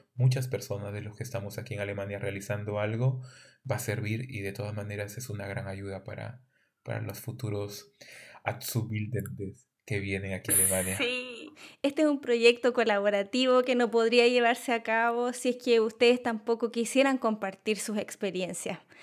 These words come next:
Speaker 2: Así que te agradezco nuevamente por tu tiempo, por haber respondido a mi mensaje y por la buena onda el día de hoy.
Speaker 1: No, gracias a ti, Renata. Un abrazo y que todo vaya muy bien con esta iniciativa y proyecto.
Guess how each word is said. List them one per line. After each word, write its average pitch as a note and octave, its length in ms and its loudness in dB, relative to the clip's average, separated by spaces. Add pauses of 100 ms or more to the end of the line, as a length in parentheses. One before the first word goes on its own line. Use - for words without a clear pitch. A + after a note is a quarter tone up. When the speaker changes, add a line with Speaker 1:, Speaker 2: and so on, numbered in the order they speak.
(140)
Speaker 2:
Así G#3 240 -2
que A3 120 4
te A3 80 4
agradezco G3+ 580 4
nuevamente B3+ 540 4
por A#3 180 0
tu G#3+ 160 -4
tiempo, B3 720 -2 (500)
por G#3 560 4
haber B3 260 8
respondido C#4+ 460 6
a - 20 8
mi D4 140 8
mensaje C#4+ 720 4
y C#4+ 60 2
por B3 140 4
la A#3 120 4
buena A3+ 300 4
onda G#3+ 220 4
el G#3 80 0
día G3 180 4
de F3+ 140 2
hoy. F#3 200 0 (720)
Speaker 1:
No, A2+ 300 0
gracias - 400 -2
a G2+ 100 -4
ti, F#2+ 140 -8
Renata. F2+ 520 -8 (340)
Un G#2 180 -2
abrazo B2+ 540 4
y G#2+ 160 0
que F#2+ 140 -6
todo G#2 480 -6
vaya G2 260 -4
muy G2+ 180 -10
bien F#2+ 200 -10
con - 180 -12
esta F#2 200 -10
iniciativa F#2 520 -8
y - 100 -8
proyecto. - 380 -12